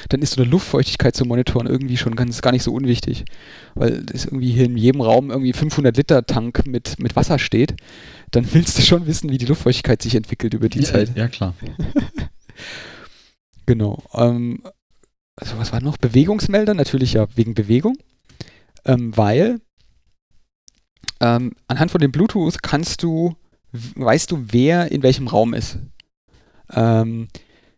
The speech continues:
Speaker 1: je nachdem, wie du das monitorst,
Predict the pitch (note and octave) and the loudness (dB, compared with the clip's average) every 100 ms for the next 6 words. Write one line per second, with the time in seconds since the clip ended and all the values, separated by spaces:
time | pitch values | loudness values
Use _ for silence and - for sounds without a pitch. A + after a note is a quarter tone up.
0 | _ - - D#3 E3+ E3 - C#3+ F#3 G#3 | _ -18 -2 2 4 2 2 0 0 -2
1 | E3 D3+ E3 E3 C#3+ C3+ - - - - | -2 -4 -2 0 2 2 0 -8 -10 -4
2 | B2+ F#3+ - A#3 A#3+ - | 0 0 0 -2 -2 -6